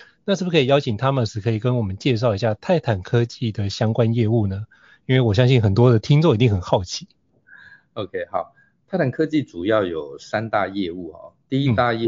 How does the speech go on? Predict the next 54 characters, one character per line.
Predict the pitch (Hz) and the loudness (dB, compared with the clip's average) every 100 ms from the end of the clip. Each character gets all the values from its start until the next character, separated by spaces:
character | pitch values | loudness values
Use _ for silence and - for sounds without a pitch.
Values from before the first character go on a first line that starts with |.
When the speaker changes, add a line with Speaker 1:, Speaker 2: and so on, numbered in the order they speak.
| - | -4
Speaker 2:
务 | 107 95 | -6 -6
就 | 107 | -6
主 | 98 _ 78 | -8 _ -10
要 | 90 90 | -6 -8
是 | - | -10
做， | 92 104 90 82 80 85 | -14 -8 -6 -6 -8 -10
Speaker 1:
嗯。 | 76 | -10
Speaker 2:
呃 | 71 _ _ _ _ _ _ | -10 _ _ _ _ _ _
，B | 127 127 | -4 -4
to | 90 | -6
B | - 101 | -6 -6
的 | 98 90 82 78 76 | -4 -4 -4 -6 -8
软 | 85 98 | -8 -8
体 | 104 82 139 135 _ | -8 -12 -14 -16 _
开 | 107 101 | -8 -4
发， | 110 110 _ _ _ - | -4 -6 _ _ _ -14
哦， | 82 | -10
就 | 107 | -6
是 | 107 104 | -6 -8
企 | 131 139 127 | -6 -4 0
业 | 123 101 | 0 0
对 | 101 | -6
企 | - 107 | -8 -8
业 | 101 87 | -6 -6
的 | 82 | -8
软 | 82 | -10
体 | 85 | -12
开 | - 80 | -10 -12
发。 | - 76 76 | -8 -10 -10
Speaker 1:
嗯。 | _ | _
Speaker 2:
那 | 98 92 | -8 -6
我 | 87 82 | -6 -10
们 | 82 85 | -12 -12
有， | 82 78 73 _ _ _ | -10 -10 -10 _ _ _
啊， | 82 | -12
协 | 85 92 92 | -10 -8 -8
助 | 107 104 95 87 _ _ _ | -6 -6 -6 -10 _ _ _
需 | - - - 110 | -20 -18 -6 0
要 | 110 | 0
的 | 92 | 0
企 | 82 - 104 98 | -8 -10 -6 -4
业 | 98 80 | -2 -2
来 | 76 80 | -4 -6
做 | - 98 90 80 - _ _ _ | -8 -4 -4 -6 -10 _ _ _
企 | - 104 | -8 -4
业 | 104 95 87 92 _ _ | -2 -2 -4 -10 _ _
的 | 82 80 | -10 -10
专 | - - 110 107 | -10 -4 -2 -2
门 | 101 82 85 - | -6 -10 -14 -12
客 | - 101 | -6 -4
制 | 85 - 92 | -6 -10 -10
的 | 82 76 76 | -8 -10 -12
软 | 82 80 101 | -10 -8 -8
体， | - | -12